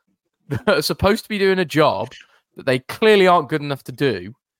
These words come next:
It, it, we've spun these conspiracy theories about corruption and stuff. It's, it's all I've got left. It's all I've got left. Either they are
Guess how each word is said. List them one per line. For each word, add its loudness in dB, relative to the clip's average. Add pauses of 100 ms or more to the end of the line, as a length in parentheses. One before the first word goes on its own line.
(760)
It, -8 (1120)
it, -12 (420)
we've -6
spun -2
these -4
conspiracy -4
theories -4
about -2
corruption -2
and -10
stuff. -10 (880)
It's, -10
it's -8
all 2
I've 0
got 0
left. -6 (400)
It's -14
all 2
I've -2
got -2
left. -4 (480)
Either 0
they 0
are 2